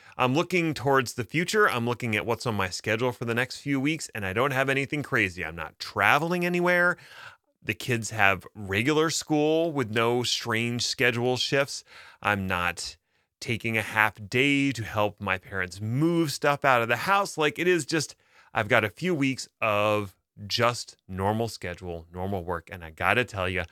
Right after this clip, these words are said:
<laughs> I am looking forward to the mundane banal. I don't know if you're in the same situation, but if you are, there's no shame in that game. Enjoy it.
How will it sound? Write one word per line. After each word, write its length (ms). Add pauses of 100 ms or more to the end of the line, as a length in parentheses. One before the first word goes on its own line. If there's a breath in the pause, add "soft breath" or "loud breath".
<laughs> 140
I 200
am 140
looking 520
forward 380
to 80
the 120
mundane 640
banal. 520 (360 loud breath)
I 100
don't 100
know 120
if 100
you're 100
in 60
the 60
same 240
situation, 560
but 180
if 180
you 140
are, 180
there's 280
no 240
shame 340
in 60
that 220
game. 420
Enjoy 460
it. 220